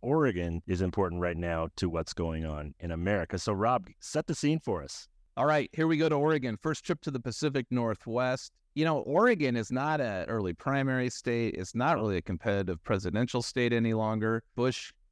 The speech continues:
Speaker 2: tried hard to win it in oh four against Kerry and didn't quite do that. But it's definitional in, in a lot of ways when you talk about the influence of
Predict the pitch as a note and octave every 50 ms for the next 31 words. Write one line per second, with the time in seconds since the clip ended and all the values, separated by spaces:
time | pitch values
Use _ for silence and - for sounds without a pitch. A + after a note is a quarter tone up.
0 | _ _ _ - - - B2+ A2+ G#2 - - - A2+ A2+ A#2+ A#2 A2 G2 F#2+ F#2+
1 | F#2+ F#2 F#2+ F2+ F2 F2 F2 F2 F2 E2+ D#2+ D2+ - - - - A#2 A2 G#2 G#2
2 | G2+ F#2+ F2+ F2 F2 D#2 - - - - - - - A#2 A2+ A2+ A2 G#2+ G#2 A2
3 | - - - - - F#2+ F#2+ F#2 G#2 F#2 F2+ F2 - - A2+ G#2 F#2+ E2 - -
4 | F#2 A2 A2 G#2 G#2 G2+ G2 F#2+ - - _ _ _ D3+ F3+ E3 A#2 G2+ F#2 -
5 | - - C3+ B2+ G#2+ - - - - - D3 D#3 D#3+ - - C#3 B2+ C#3 C#3+ -
6 | - C#3 B2+ A#2+ A2+ A2 G#2+ G#2+ G#2 G2+ E2+ - - A2+ A2 G#2+ G#2 G#2 G2+ G2+
7 | F2+ D#2 - G#2+ A2 G#2+ A2 A2+ A#2+ A2 G2+ F#2+ G#2+ A2+ A2+ G#2+ G#2+ G2+ F#2+ -
8 | - G2+ G2 F#2+ F2 - B2+ A2 G2+ - G#2+ F2+ F#2 G2 F#2+ F2 - - F2+ E2+
9 | - A2 A2+ G2+ - - G#2+ G2+ G2 G2 F#2+ F2+ - - F#2+ F2+ E2+